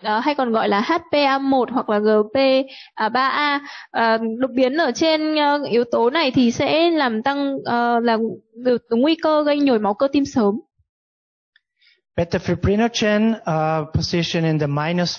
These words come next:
Speaker 2: four four five G two A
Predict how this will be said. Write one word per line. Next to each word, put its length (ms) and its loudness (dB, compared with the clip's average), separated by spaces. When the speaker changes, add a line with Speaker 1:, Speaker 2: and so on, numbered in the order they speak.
Speaker 2:
four 140 0
four 160 0
five 320 0
G 120 -8
two 80 0
A 280 0